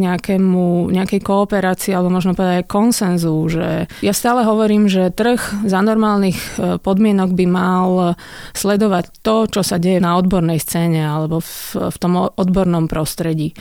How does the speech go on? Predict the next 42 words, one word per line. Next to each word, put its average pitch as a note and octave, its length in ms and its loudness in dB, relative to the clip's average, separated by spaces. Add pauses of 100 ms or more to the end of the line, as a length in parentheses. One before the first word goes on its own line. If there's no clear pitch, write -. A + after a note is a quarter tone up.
(300)
Budem F3 320 0
veľmi E3 260 0
po E3 160 -2
lopate E3 300 -2
hovoriť. D#3+ 420 -4
Ak A#3 220 0
je A#3 80 2
výstava F#3 480 0
nejakého E3 400 -2
umelca F#3+ 640 2
súčasného E3+ 720 -2
nejakej D#3+ 560 -2 (480)
národnej F3+ 480 0
galérii, A#3 560 2 (400)
je A3+ 160 -2
prirodzené, A3 560 2
že F#3+ 160 0
ten E3+ 160 0
trh G#3+ 160 0
by F#3+ 160 2 (240)
sa - 160 -4
mal F#3 160 2
snažiť F3 400 -2
tie F3 160 -4
veci E3 240 -2
ponúkať, G#3+ 480 0
lebo F3+ 240 0
ľudia F#3 320 2
vidia, F#3 320 2
že F3+ 160 2
je F3 140 2 (180)
vo F3 160 0
vrcholnej F3 560 0
inštitúcii, G#3 560 0
ceny F#3+ 240 0
by F3+ 80 2
mali E3 320 0
ísť D3+ 80 -4
vyššie G3+ 400 0 (640)
a E3 80 -4
tak F3 160 -2
ďalej. E3 400 -2